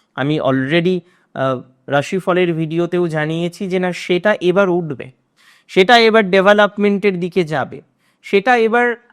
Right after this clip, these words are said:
আপনার লাইফকে না, ওই যে অর্থ নেই, চলছে না, হবে না, এটা আস্তে আস্তে তৈরি হবে। একদিনে তো কোনো কিছু তৈরি হতে পারে না, পারে কি? পারে না। So সময়ও দিতে হবে, আর বিষয়টা কিন্তু ভালো দিকেও যাবে।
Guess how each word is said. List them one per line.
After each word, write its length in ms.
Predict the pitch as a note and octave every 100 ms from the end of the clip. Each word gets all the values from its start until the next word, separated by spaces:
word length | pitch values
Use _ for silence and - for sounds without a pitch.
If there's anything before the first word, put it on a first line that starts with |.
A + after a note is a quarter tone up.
| -
আপনার 500 | F#3 G3 - A#3+ A#3+
লাইফকে 680 | G#3+ F3+ G3 G#3+ - B3+ C4+
না, 280 | G#3+ A2+ - _ -
ওই 160 | G3 G#3
যে 180 | A#3 G#3+ G#3 E3
অর্থ 380 | F#3+ F#3+ -
নেই, 420 | A#3+ A3+ A3+ A3+ G#3+
চলছে 480 | G#3+ G#3+ - A#3+
না, 340 | A3+ A3 G#3+ G3+
হবে 360 | F#3+ G3 A#3+
না, 260 | A3+ G3+ F#3 _ _ _ _
এটা 180 | G3 C#4
আস্তে 400 | A3+ A3 - C#4
আস্তে 240 | C#4+ C4+ C#4
তৈরি 340 | B3 A3+ G#3+
হবে। 180 | F3 C#3+
একদিনে 520 | D#3+ E3+ E3+ A3+ B3+
তো 120 | B3
কোনো 240 | C4 B3 B3
কিছু 240 | B3 B3+
তৈরি 300 | A#3+ A#3+ A#3
হতে 200 | A#3 A3+
পারে 280 | A3 F#3+ F3+
না, 160 | A2+ - _ _ _ _
পারে 200 | E3+ G#3
কি? 200 | A3 C3 - -
পারে 200 | F#3 E3
না। 200 | A2 - _ _ _ -
So 100 | F#3
সময়ও 560 | - - G3+ A#3 C4+ C4+
দিতে 240 | C4 C4+
হবে, 300 | C4 B3+ C4+
আর 100 | G#3+
বিষয়টা 500 | F#3+ G3+ A3+ G#3+ A3
কিন্তু 280 | G#3+ G#3+ G#3+
ভালো 300 | F3 D#3+ D#3
দিকেও 340 | C#3+ C3+ B2
যাবে। 240 | A2 -